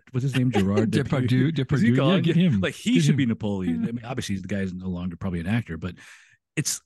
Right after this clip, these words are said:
Speaker 1: why him? Like, shouldn't you get, like, a French guy to play it? And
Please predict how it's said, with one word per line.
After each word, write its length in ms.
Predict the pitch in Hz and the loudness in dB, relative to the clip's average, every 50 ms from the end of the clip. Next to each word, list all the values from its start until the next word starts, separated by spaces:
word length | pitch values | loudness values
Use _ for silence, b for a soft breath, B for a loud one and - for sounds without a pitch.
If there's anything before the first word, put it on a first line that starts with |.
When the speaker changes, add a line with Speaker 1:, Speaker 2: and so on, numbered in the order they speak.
| _ _ _ | _ _ _
Speaker 1:
why 320 | 120 123 156 208 247 254 | -2 0 2 4 4 4
him? 480 | 214 139 107 123 170 294 359 370 285 135 | 4 4 2 2 2 2 2 4 4 4
Like, 260 | 123 117 113 110 - - | 4 2 0 -2 -4 -6
shouldn't 220 | - - 240 339 | -2 0 0 0
you 60 | 339 | 2
get, 80 | 339 349 | 0 0
like, 120 | 339 - | 0 -2
a 40 | 220 | -2
French 440 | - - - 120 135 190 233 - - | -4 -2 -2 0 2 2 2 0 0
guy 200 | 262 262 262 262 | -2 -2 -2 -2
to 80 | 233 | -4
play 220 | - - 247 254 285 | -4 -4 -4 -2 -2
it? 100 | 240 208 | 0 0
And 360 | 247 311 339 330 320 285 | 0 0 2 2 2 2